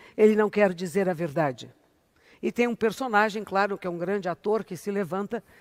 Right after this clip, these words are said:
pra defendê-lo e diz, "Isto é uma escola onde se formam líderes éticos, é uma escola que não pode ensinar as pessoas a ser delatores de seus amigos pra ter vantagens pessoais."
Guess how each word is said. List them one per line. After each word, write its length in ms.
pra 140
defendê-lo 640
e 40
diz, 320
"Isto 220
é 40
uma 120
escola 540
onde 200
se 120
formam 500
líderes 640
éticos, 680
é 60
uma 120
escola 380
que 120
não 180
pode 320
ensinar 480
as 140
pessoas 640
a 140
ser 220
delatores 880
de 120
seus 320
amigos 520
pra 120
ter 160
vantagens 540
pessoais." 640